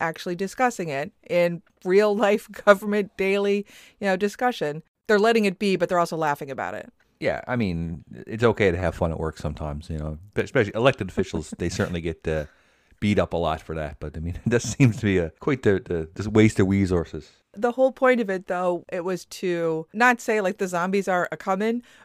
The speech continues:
Speaker 1: but disasters do happen, and you really should be prepared.
Speaker 2: Yeah.
Speaker 1: The provincial Quebec government, um, they had a similar zombie readiness plan, sort of, uh,
Speaker 2: Hmm.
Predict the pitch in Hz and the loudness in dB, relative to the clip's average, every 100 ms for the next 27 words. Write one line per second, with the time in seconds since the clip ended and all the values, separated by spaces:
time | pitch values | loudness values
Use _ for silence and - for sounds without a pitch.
0 | _ - 160 160 156 - _ _ - 240 | _ -2 2 2 2 -4 _ _ -10 0
1 | 240 247 - 208 190 208 196 190 202 196 | 2 2 0 -4 -2 -4 -2 -2 -4 -2
2 | 160 160 160 165 175 180 160 - 170 156 | -6 -6 -8 -6 -4 -4 -4 -6 -8 -8
3 | 156 170 156 151 143 170 _ _ _ 92 | -10 -12 -12 -10 -10 -12 _ _ _ -8
4 | 85 - _ _ 208 196 190 - - 214 | -8 -14 _ _ 0 0 0 -8 -10 0
5 | 233 233 214 - 214 202 202 - - 196 | 0 0 -6 -4 -2 0 -2 -4 -16 -4
6 | 175 160 151 156 - _ 175 160 156 156 | -2 -2 -8 -10 -14 _ -4 -2 -4 0
7 | 208 214 214 180 - 208 190 180 170 170 | 4 4 4 -2 -2 -2 -2 -2 -2 -2
8 | 175 170 170 180 165 165 165 156 - 170 | -2 0 -2 0 0 -2 -6 -8 -12 -10
9 | 139 151 - 190 156 156 _ _ - - | -10 -12 -6 -4 -4 -6 _ _ -12 -12